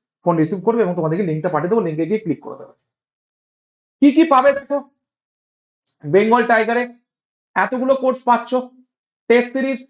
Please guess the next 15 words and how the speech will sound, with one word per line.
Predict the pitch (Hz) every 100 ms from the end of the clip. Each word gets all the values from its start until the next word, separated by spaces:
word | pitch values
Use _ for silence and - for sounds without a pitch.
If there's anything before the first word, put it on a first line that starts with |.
| _
হ্যাঁ | _ 135 175 185
জি | 220
হ্যাঁ | 190
আছে। | 196 190 190
সবাই | 185 208 254
বলে | 247 208
যে, | 175
"স্যার | 170 220 185
কি | - _ - 240
কি | 233
পাবো?" | 185 151
টেস্ট | 151 220 220
সিরিজ, | 233 240 - _ _ _ _ -
মক | 170 233 233
টেস্ট, | 247 254 254 _